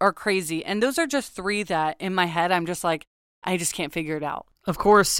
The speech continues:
Speaker 2: every case that we cover is extremely interesting to us, though.
Speaker 1: So the third question we have,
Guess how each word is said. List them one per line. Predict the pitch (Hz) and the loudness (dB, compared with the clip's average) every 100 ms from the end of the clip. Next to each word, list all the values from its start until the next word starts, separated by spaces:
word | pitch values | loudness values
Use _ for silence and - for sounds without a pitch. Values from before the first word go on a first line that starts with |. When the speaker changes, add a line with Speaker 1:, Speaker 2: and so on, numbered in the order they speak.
| 185 | 4
Speaker 2:
every | 185 180 | 4 4
case | 165 180 151 | 2 2 2
that | 160 | -2
we | 151 | -4
cover | - 147 139 131 123 120 | 2 2 4 4 2 0
is | 147 143 123 - | -2 -2 -2 -8
extremely | 147 - - 147 147 143 131 | -8 -6 -4 -2 0 0 -2
interesting | - 143 - 131 - 117 | -4 -8 -8 -10 -6 -8
to | - - | -8 -8
us, | 110 - | -6 -8
though. | - - _ _ _ - | -8 -14 _ _ _ -8
Speaker 1:
So | - 214 | -2 0
the | 214 | 0
third | - - 349 403 - | -2 -4 -2 -2 0
question | 190 170 - 175 | 2 2 2 -2
we | 165 | -2
have, | 160 156 170 185 | 0 2 2 0